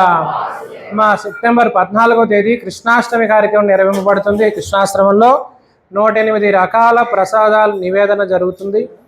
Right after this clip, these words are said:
సాయంత్రం ఐదు గంటల నుంచి ఉట్టి కొట్టడం, గోపూజ, కృష్ణాష్టకం నూట ఎనిమిది మార్లు పారాయణ, శ్రీకృష్ణ జనన ఘట్టము, స్వామికి అభిషేకము ఇత్యాది కార్యక్రమాలన్నీ నిర్వహింపబడతాయి. భక్తులు గమనించి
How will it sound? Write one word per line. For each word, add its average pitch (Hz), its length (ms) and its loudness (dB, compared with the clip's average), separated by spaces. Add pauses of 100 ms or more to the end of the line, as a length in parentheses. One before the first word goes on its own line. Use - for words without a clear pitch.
(200)
సాయంత్రం 202 440 2
ఐదు 190 180 2
గంటల 185 280 0
నుంచి 208 260 -2
ఉట్టి 196 240 -2
కొట్టడం, 202 400 0 (1160)
గోపూజ, 196 420 4 (840)
కృష్ణాష్టకం 226 680 0
నూట 214 100 2
ఎనిమిది 196 220 0
మార్లు 196 280 2
పారాయణ, 196 560 2
శ్రీకృష్ణ 208 520 -6
జనన 208 300 2
ఘట్టము, 208 540 0 (100)
స్వామికి 208 420 2
అభిషేకము 202 680 0
ఇత్యాది 185 340 0
కార్యక్రమాలన్నీ 185 680 -2
నిర్వహింపబడతాయి. 180 720 0 (500)
భక్తులు 180 340 2
గమనించి 208 680 2